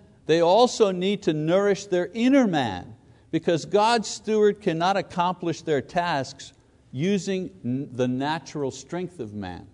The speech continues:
God's stewards need the power of the Spirit working within themselves to do the work of God successfully.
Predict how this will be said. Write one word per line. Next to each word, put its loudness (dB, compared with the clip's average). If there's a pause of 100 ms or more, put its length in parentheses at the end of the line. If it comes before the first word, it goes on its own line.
(720)
God's 2
stewards 2
need -2
the -2
power 0
of -2
the -2
Spirit -2 (260)
working 6
within 0
themselves 2 (320)
to -2
do 0
the -2
work -2
of -2 (320)
God -2 (460)
successfully. -8